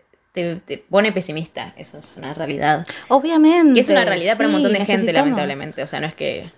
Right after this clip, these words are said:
Speaker 1: lo estoy obviando. Pero, mm, entonces, bueno, encontramos estas situaciones, por ejemplo, a diferencia de recién hablábamos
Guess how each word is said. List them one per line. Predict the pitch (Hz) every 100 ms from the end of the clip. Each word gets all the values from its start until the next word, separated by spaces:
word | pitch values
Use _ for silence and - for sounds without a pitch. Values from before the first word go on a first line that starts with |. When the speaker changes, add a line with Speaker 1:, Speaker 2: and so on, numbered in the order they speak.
| -
Speaker 1:
lo | 156
estoy | - 147 135
obviando. | - 156 127 120 - - - - - _ _
Pero, | 214 196 196 190 180 180
mm, | 180 180 180 196 _ _ _ _
entonces, | - 202 247 226
bueno, | 220 208
encontramos | 196 220 233
estas | 226
situaciones, | 208 208 - 233 240
por | 226
ejemplo, | 196 220 208 175 -
a |
diferencia | 185 185 214 240 254
de | 220
recién | 208 233
hablábamos | 214 220 202 180 160 175